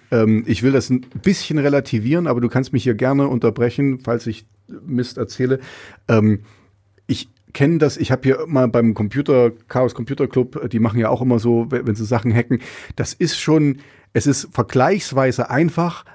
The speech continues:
aber trotzdem für einen Laien, also für irgendjemanden, der dir dein Handy klaut, für einen normalen, dummen Dieb, sag ich mal, auch nicht möglich. Also da muss man schon ein bisschen Schmalz mit dabei haben. Also es ist nicht so, dass, dass man,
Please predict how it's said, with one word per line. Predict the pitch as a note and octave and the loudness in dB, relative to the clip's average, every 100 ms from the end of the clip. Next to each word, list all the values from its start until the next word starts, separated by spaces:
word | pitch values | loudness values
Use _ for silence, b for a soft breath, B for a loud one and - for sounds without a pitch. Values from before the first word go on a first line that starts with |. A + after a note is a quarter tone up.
| B - | B -8
aber | A2+ A#2 | 0 0
trotzdem | G2+ C3+ C#3+ - B2 G#2 F#2+ | 0 -2 -2 -4 -2 -2 -4
für | B2+ A#2 - | 0 0 0
einen | A2+ G#2 | 0 2
Laien, | A2+ D3 E3 A2+ | 2 4 4 2
also | A#2 G2+ G#2+ | -2 -4 -4
für | - A2+ C#3 | 0 0 2
irgendjemanden, | D3 C3 B2 B2 A#2+ B2 A#2+ | 0 0 0 2 2 0 -2
der | A#2+ A2+ | 0 0
dir | A#2 | 0
dein | A2+ G#2+ | -2 0
Handy | A#2 D#3 C3+ | 0 -2 -4
klaut, | - B2+ - | -2 -2 0
für | |
einen | A#2+ | 0
normalen, | A2 A2 A2+ B2 B2+ A#2+ A2+ - - | 2 2 2 2 2 0 -4 -12 -14
dummen | A#2 C#3+ D3 C#3 A#2+ | -2 0 2 0 0
Dieb, | C3+ E3 E3+ | -2 -4 -4
sag | B2 A2+ | -6 -4
ich | A2 | -4
mal, | B2 A2 G#2 - B B B - | -2 0 0 -4 B B B -2
auch | B2 - | 0 2
nicht | G#2+ G2 | 0 0
möglich. | G#2 G2 F#2+ F#2 - | 0 -2 -2 -6 -4
Also | G#2 | -2
da | G#2+ | 2
muss | A2+ B2+ | 2 2
man | A#2+ | 2
schon | A#2+ | 2
ein | B2 | 2
bisschen | C3 - A#2+ | 2 0 -4
Schmalz | - A2+ A2+ - | 0 0 0 -2
mit | A2 | -4
dabei | G#2 F#2+ F#2 | -4 -6 -6
haben. | G2 F#2 F2+ - | -6 -8 -10 -6
Also | A2 G#2 | -4 -2
es | G2 | 0
ist | |
nicht | A#2+ A2 | -2 0
so, | C3 B2 | 2 2
dass, | A2+ | 2
dass | - A2+ | -2 0
man, | A#2+ G#2+ G2 | 2 2 0